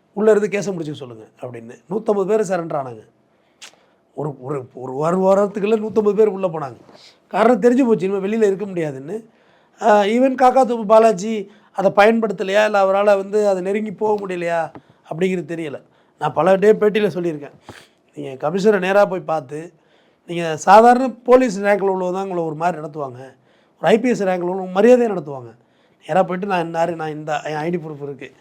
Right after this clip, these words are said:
என் மேல இத்தனை கேஸ் இருக்கு, நான் எல்லாத்தையும் உள்ள இருந்து முடிச்சுக்கிறேன், என்னை ரிமாண்ட் மட்டும் பண்ணுங்க, லோக்கல் போலீஸ் என்ன மாட்டினா என்னை கை காலை உடைச்சிடுவான்னு பயமா இருக்குன்னா", கமிஷனர் நேரடியா கூப்பிட்டு சொல்லி அவர் ரிமா-,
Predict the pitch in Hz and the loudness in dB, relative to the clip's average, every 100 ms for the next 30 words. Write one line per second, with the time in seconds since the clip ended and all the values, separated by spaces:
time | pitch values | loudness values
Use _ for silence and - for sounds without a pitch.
0 | _ - - 160 190 196 185 156 190 180 | _ -20 -10 -2 -2 -2 -6 -6 -6 -8
1 | 190 196 170 180 196 196 196 185 185 175 | -10 -6 -4 -4 -4 -4 -4 -6 -8 -8
2 | 135 113 _ _ _ - 165 165 202 190 | -10 -16 _ _ _ -12 -6 0 0 0
3 | 196 185 175 196 190 196 185 170 151 147 | -6 -6 -6 -2 -2 -2 -6 -8 -12 -12
4 | 139 _ _ _ 170 175 180 190 165 180 | -16 _ _ _ 0 0 0 -4 -2 -2
5 | 175 160 156 151 156 165 156 175 151 143 | 0 -2 -4 -8 -8 -4 -2 0 -2 -4
6 | 156 226 240 _ _ _ - 196 220 226 | -6 -6 -8 _ _ _ -4 0 2 2
7 | 220 196 190 196 214 185 202 190 170 180 | 2 0 0 2 0 0 -6 -4 -6 -2
8 | 190 170 175 | -2 -2 -8